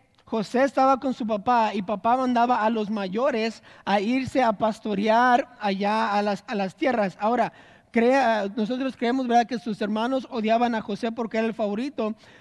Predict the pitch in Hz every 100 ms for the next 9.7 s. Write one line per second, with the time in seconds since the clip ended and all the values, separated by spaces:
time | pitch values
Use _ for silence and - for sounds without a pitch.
0 | - 233 220 240 254 311 294 247 247 285
1 | 277 240 254 226 262 233 - 247 277 269
2 | 262 254 240 247 254 247 254 - 226 220
3 | 220 233 247 214 240 240 262 247 254 233
4 | 202 214 254 285 - 190 208 220 233 226
5 | - - - 220 208 214 220 208 247 -
6 | - _ _ _ _ _ _ _ _ _
7 | _ _ - 220 - 254 269 254 247 254
8 | 240 208 220 240 233 233 226 233 262 247
9 | 233 226 226 214 202 202 220